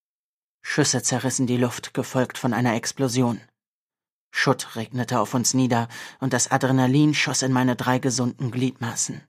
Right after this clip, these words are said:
Wie die Mutter, die plötzlich fähig ist, ein Auto hochzustemmen, um ihr darunter eingeklemmtes Kind zu befreien, packte ich Wes mit meinem unverletzten Arm und schleifte ihn hinter den Schutthaufen.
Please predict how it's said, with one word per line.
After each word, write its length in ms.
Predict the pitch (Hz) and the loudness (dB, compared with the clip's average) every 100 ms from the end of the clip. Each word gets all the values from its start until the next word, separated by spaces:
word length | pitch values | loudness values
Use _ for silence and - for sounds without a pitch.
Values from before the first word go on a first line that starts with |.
| _ _ _ _ _ _ | _ _ _ _ _ _
Wie 180 | - 143 | 0 2
die 120 | 147 | 6
Mutter, 320 | 143 151 135 120 | 8 8 6 0
die 100 | 117 | 0
plötzlich 480 | 139 120 - - | 0 0 -2 -2
fähig 300 | - 147 135 | 2 4 4
ist, 180 | 120 - | 2 0
ein 140 | 135 - | 0 4
Auto 320 | 147 139 123 | 4 4 2
hochzustemmen, 720 | 131 - 127 - 147 131 127 - - - | 2 2 0 2 2 0 -2 -16 -16 -6
um 160 | 135 | -2
ihr 80 | 123 | 0
darunter 480 | 120 120 135 131 131 | 0 4 2 2 0
eingeklemmtes 640 | 135 131 - 135 127 127 | 2 2 2 0 0 -2
Kind 220 | - 143 | 2 2
zu 120 | - 120 | 2 -2
befreien, 520 | 117 - 135 131 127 - - - - | -4 0 2 2 -2 -8 -18 -12 -2
packte 280 | 147 - 147 | -2 0 -2
ich 260 | 131 - | -2 0
Wes 220 | 131 131 | 0 2
mit 140 | 139 - | -2 0
meinem 280 | 135 131 123 | 4 4 4
unverletzten 680 | 151 143 135 127 - 135 | 2 4 2 2 0 0
Arm 260 | - 135 139 | 4 4 4
und 220 | 135 123 | 0 -2
schleifte 420 | - 123 127 - | 0 2 0 -2
ihn 200 | 113 123 | -2 0
hinter 280 | 113 127 123 | 0 2 2
den 160 | 123 123 | 0 0
Schutthaufen. 680 | 143 - 117 113 - - | 0 -2 -6 -8 -12 -18